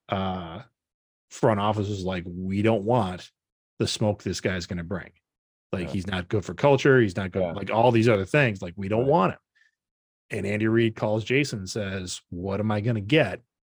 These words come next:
Speaker 1: And Jason convinces Andy <laughs> Reid to say, "You're gonna get a, you're gonna get a all-star player if you draft him."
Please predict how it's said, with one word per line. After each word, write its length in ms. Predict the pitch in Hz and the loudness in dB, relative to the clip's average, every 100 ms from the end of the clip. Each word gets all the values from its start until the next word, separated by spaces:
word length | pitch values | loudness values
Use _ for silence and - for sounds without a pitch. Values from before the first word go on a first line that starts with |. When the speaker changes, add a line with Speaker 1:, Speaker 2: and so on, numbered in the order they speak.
| _ _ _ - | _ _ _ -12
Speaker 1:
And 240 | 92 85 | -10 -8
Jason 380 | 92 90 - 92 | -6 -6 -6 -6
convinces 760 | 110 95 101 - 104 98 - - _ _ | -6 -4 -4 -4 -4 -4 -10 -16 _ _
Andy 300 | 110 95 120 | -6 -2 0
<laughs> 180 | 110 - | 0 0
Reid 300 | 131 85 90 - - _ _ _ | 0 -2 -8 -14 -20 _ _ _
to 80 | 127 | -2
say, 380 | - 104 98 107 _ | 0 0 -2 -6 _
"You're 240 | 131 98 | -4 -2
gonna 200 | 98 107 | 0 -2
get 180 | 98 101 | 0 0
a, 100 | 92 - | -2 -6
you're 180 | 113 92 | -6 -4
gonna 180 | 98 | -4
get 160 | 92 90 | -4 -6
a 260 | 87 82 - _ - | -6 -10 -14 _ -6
all-star 340 | 107 - 95 | -6 -4 -6
player 420 | 90 104 87 82 - _ _ _ | -4 -6 -4 -8 -14 _ _ _
if 180 | 117 92 | -10 -8
you 60 | 98 | -6
draft 280 | 95 92 | -6 -8
him." 100 | - | -12